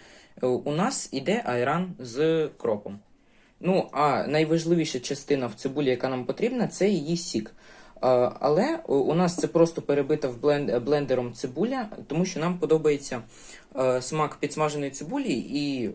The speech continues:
е, якщо залишати м'якоть, то виходить така, е, невеличкий шар, е, зі смаком підсмаженої цибулі. Якщо ж ви не любитель такого, то ви м'я-, е, м'якоть, е, прибираєте і залишаєте тільки сік.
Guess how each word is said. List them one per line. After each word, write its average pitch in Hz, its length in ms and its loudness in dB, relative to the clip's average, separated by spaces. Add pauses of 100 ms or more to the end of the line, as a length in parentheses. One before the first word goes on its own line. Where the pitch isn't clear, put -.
(100)
е, 120 280 0
якщо 135 380 0
залишати 139 500 -2
м'якоть, 175 600 -2
то 143 220 4
виходить 165 380 2
така, 135 340 0 (280)
е, 120 180 0
невеличкий 143 640 0
шар, 185 360 2 (220)
е, 123 280 0
зі 127 120 -4
смаком 170 460 0 (200)
підсмаженої 151 480 -2
цибулі. 117 300 -4
Якщо 139 280 0
ж 160 140 -6
ви 117 160 0 (300)
не 143 120 0
любитель 196 440 0
такого, 247 480 0
то 294 380 -2
ви 139 460 0 (300)
м'я-, 143 400 2
е, 127 40 0
м'якоть, 139 580 -2 (120)
е, - 40 -10 (340)
прибираєте 208 800 0 (280)
і 117 60 -10
залишаєте 135 420 2
тільки 170 360 -4
сік. - 320 -6